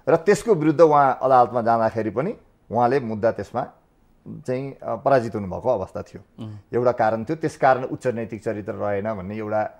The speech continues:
Speaker 1: विषयवस्तु।
Speaker 2: मह्म।
Speaker 1: दोस्रो विषयवस्तु के थियो भन्दाखेरि, उहाँको बिस वर्ष योग्यता पुग्दैन भनेर भन्ने क्वेसनबाट गएको थियो।
Speaker 2: बिस वर्ष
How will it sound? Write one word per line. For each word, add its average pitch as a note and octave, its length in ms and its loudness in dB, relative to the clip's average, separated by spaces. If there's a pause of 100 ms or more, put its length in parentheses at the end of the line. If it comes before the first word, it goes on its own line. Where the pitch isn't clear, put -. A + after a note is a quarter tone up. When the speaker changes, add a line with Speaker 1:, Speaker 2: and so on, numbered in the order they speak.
(240)
Speaker 1:
विषयवस्तु। F#2+ 500 -8 (200)
Speaker 2:
मह्म। A2 120 -14 (260)
Speaker 1:
दोस्रो G#3+ 340 4
विषयवस्तु C3+ 640 -2 (760)
के G#3+ 120 2
थियो F3+ 320 4
भन्दाखेरि, A#2 640 0 (420)
उहाँको F3+ 440 2
बिस A#2+ 420 -6
वर्ष D#3+ 260 6
योग्यता C#3+ 420 2
पुग्दैन A2 500 -2
भनेर F#2+ 240 -4
भन्ने E2+ 260 -8
क्वेसनबाट F2 480 -10
गएको G#2+ 260 -8
थियो। - 400 -20
Speaker 2:
बिस D#3+ 300 -2
वर्ष C#3+ 260 -4